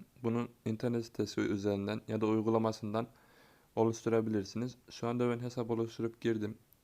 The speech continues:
Giriş yaptım yani. Ana sayfa ekranında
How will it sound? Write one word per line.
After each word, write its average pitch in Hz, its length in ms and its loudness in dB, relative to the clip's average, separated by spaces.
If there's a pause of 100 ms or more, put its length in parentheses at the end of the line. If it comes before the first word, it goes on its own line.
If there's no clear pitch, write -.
(640)
Giriş 113 300 0
yaptım 101 320 -4
yani. 98 300 -2 (720)
Ana 120 200 4
sayfa 107 320 -2
ekranında 101 560 -2